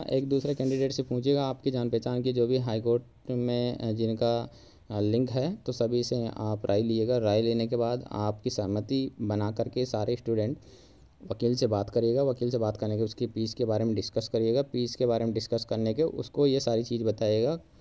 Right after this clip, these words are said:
और ये नोटिफिकेशन भी जो है वो मांगेंगे, नोटिफिकेशन देने का है उनको। और बाद में सैनिटरी इंस्पेक्टर डिप्लोमा जो लागू किया गया है यहाँ पर इस क्वालिफिकेशन की जगह पर, तो वो चीज़ का वो नोटिफिकेशन भी उनको देना है,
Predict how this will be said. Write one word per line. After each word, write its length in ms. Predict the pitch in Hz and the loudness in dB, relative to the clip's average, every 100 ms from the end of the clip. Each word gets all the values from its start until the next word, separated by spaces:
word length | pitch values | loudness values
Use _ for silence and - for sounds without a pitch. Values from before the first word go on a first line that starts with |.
| - - | -20 -8
और 120 | - 110 | 0 2
ये 80 | |
नोटिफिकेशन 640 | 113 107 107 113 117 123 120 | 4 2 0 -2 -4 0 2
भी 140 | 127 131 | 2 4
जो 160 | 120 | 4
है 120 | 120 | 4
वो 160 | 120 117 | 2 2
मांगेंगे, 360 | 107 101 113 127 | 2 2 2 2
नोटिफिकेशन 540 | 117 107 113 117 107 | 2 0 -2 0 2
देने 260 | 104 107 120 | 2 2 0
का 140 | 135 | 0
है 120 | 135 | 0
उनको। 340 | 131 127 139 151 - - - | 0 0 -2 -6 -10 -20 -6
और 60 | 110 | -2
बाद 260 | 107 107 | 0 0
में 100 | 117 | 0
सैनिटरी 340 | 113 110 110 117 | 0 0 0 -2
इंस्पेक्टर 280 | 110 117 117 | -2 -2 0
डिप्लोमा 360 | 110 113 113 | 0 0 0
जो 120 | 110 107 | 2 2
लागू 300 | 98 101 127 | 2 0 0
किया 240 | 131 120 | 2 4
गया 100 | 120 | 4
है 140 | 110 | 4
यहाँ 240 | 110 110 113 | 0 -2 0
पर 140 | 113 | -2
इस 320 | - - 113 - - | -2 -6 -8 -12 -6
क्वालिफिकेशन 500 | 110 110 113 110 123 | -2 -2 -2 -2 -2
की 100 | 113 | 0
जगह 260 | 110 113 104 | 2 4 4
पर, 200 | 110 104 - - - | 2 -8 -12 -20 -10
तो 80 | 113 | -6
वो 260 | 107 107 117 | 0 2 2
चीज़ 300 | 117 120 123 | 2 0 2
का 120 | 120 | 0
वो 260 | 113 113 113 | 2 4 2
नोटिफिकेशन 640 | 107 104 113 120 - 135 | 2 0 0 -2 -2 0
भी 60 | 123 | 0
उनको 260 | 120 117 | 2 0
देना 340 | 110 113 127 139 | 2 2 2 0
है, 200 | 139 | 0